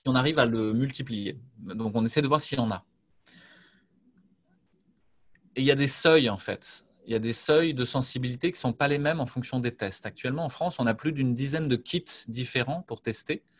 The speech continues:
qui n'utilisent pas les mêmes amorces, c'est-à-dire pas les mêmes gènes cibles. Donc vous ne savez même pas de quoi vous parlez en fait. Chacun de ces gènes, il ch-, chacun de ces kits, il cherche des petits morceaux de virus différents. C'est même pas le même endroit qui cible du virus. Et en plus, euh,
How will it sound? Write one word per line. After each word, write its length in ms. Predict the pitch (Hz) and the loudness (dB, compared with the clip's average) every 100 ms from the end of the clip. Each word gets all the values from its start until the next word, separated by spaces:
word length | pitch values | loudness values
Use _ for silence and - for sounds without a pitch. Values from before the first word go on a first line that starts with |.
| - - | -20 -20
qui 100 | - | -2
n'utilisent 400 | 131 131 139 135 | 2 2 0 -2
pas 140 | - 196 | 2 2
les 80 | 185 | 4
mêmes 240 | 156 135 | 0 4
amorces, 300 | 127 139 170 | 4 4 0
c'est-à-dire 340 | - 123 127 | -4 -2 -2
pas 140 | 127 165 | 0 0
les 80 | 156 | 2
mêmes 200 | 131 131 | 4 4
gènes 360 | 120 156 120 | 2 0 -2
cibles. 420 | 98 - 156 151 90 _ _ | -4 -2 0 -2 -6 _ _
Donc 140 | 113 | -4
vous 60 | 123 | -2
ne 40 | |
savez 160 | 127 123 | 2 4
même 160 | 135 | 2
pas 120 | 135 175 | 0 -2
de 40 | |
quoi 160 | - 139 | 0 0
vous 160 | 131 | 0
parlez 380 | 131 127 135 185 | -2 -2 0 -4
en 40 | |
fait. 220 | 131 156 - | -4 -6 -6
Chacun 280 | 120 - 131 | -6 -2 -2
de 80 | |
ces 160 | 117 123 | 0 0
gènes, 160 | 135 165 | 0 0
il 40 | |
ch-, 520 | - 127 127 120 110 | -2 -2 -2 -2 -2
chacun 180 | 135 131 | -2 0
de 60 | 135 | -2
ces 120 | 131 | -2
kits, 180 | 185 185 - - | -2 -4 -10 -12
il 60 | 127 | -4
cherche 320 | - 185 170 | -2 0 0
des 80 | 135 | -2
petits 180 | 131 151 | -2 -2
morceaux 240 | 135 - | -2 -2
de 80 | 143 | 0
virus 220 | 139 151 | 2 0
différents. 420 | 135 151 170 156 | 0 -2 -4 -4
C'est 140 | 156 123 | -6 -2
même 100 | 135 | 2
pas 120 | 165 | 2
le 40 | |
même 200 | 147 147 | 4 2
endroit 300 | 151 143 139 | 2 0 -2
qui 140 | 135 120 | -4 -4
cible 320 | - 113 98 - _ _ | -4 -4 -4 -8 _ _
du 100 | 107 | -6
virus. 440 | 110 107 101 - - - - - - - | 0 0 -2 -8 -12 -20 -18 -16 -16 -10
Et 140 | 117 123 | 0 2
en 80 | 127 | 2
plus, 560 | 165 226 - - - _ _ - - _ _ - | 0 0 0 -4 -6 _ _ -20 -20 _ _ -2
euh, 280 | 113 113 | 2 2